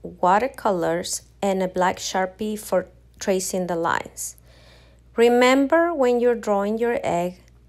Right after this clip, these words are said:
divide it into sections, but do not do scribble scrabble.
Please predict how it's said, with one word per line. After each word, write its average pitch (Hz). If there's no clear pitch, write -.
divide 185
it 226
into 247
sections, 202
but 185
do 220
not 214
do 185
scribble 180
scrabble. 170